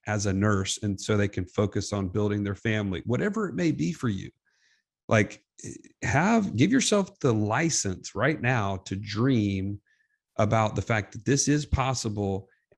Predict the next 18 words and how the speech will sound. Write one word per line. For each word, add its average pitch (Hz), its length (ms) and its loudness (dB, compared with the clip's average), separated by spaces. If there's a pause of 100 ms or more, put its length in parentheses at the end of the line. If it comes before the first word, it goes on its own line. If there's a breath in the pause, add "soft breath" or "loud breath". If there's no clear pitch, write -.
(180)
and 107 220 0
what 110 160 -2
it 107 100 -8
might 98 220 -6
look 98 240 -4
like 98 200 -2
for - 180 -6
you. 127 440 2 (460)
And 107 260 2
we 117 80 2
wanna 175 200 0
support 135 440 -4
you - 160 -6
any 120 140 0
way 120 140 0
we 110 140 -2
can, 123 520 -2
'cause 98 480 -4